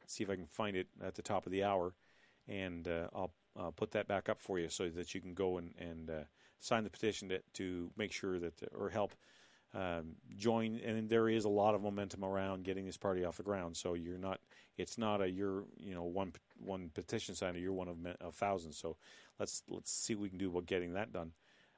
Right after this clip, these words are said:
Um, but anyway, this isn't helping. Is this, um, uh, somebody says, "What do I mean by centrist?" They're, they're, they talk a good game. Uh, that's, Adam is asking that, and he says, "What do you mean by centrist?" Uh,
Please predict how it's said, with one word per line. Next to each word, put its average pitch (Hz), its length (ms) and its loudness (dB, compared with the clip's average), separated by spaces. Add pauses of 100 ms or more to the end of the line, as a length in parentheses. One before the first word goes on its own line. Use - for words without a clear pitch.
(100)
Um, 85 400 0 (300)
but 113 120 4
anyway, 101 360 4 (440)
this 113 280 2
isn't 117 280 0
helping. 92 480 0 (520)
Is 95 160 -2
this, 98 220 -4
um, 85 320 0 (960)
uh, 90 160 2
somebody 107 320 0
says, 98 300 0
"What 107 120 4
do 107 120 8
I 104 80 4
mean 101 180 -2
by 90 120 2
centrist?" - 380 -4 (220)
They're, 110 180 4 (640)
they're, 110 380 8
they 107 120 2
talk 117 280 6
a 156 40 -8
good 147 180 0
game. 123 280 4 (580)
Uh, 98 460 6
that's, - 400 0
Adam 107 260 6
is 92 120 0
asking 90 340 0
that, 90 220 0 (160)
and 104 160 -4
he 98 60 -4
says, 98 300 0
"What 104 120 0
do 107 60 -2
you 107 40 -2
mean 104 200 -4
by 95 120 4
centrist?" 110 420 -4 (480)
Uh, 101 280 8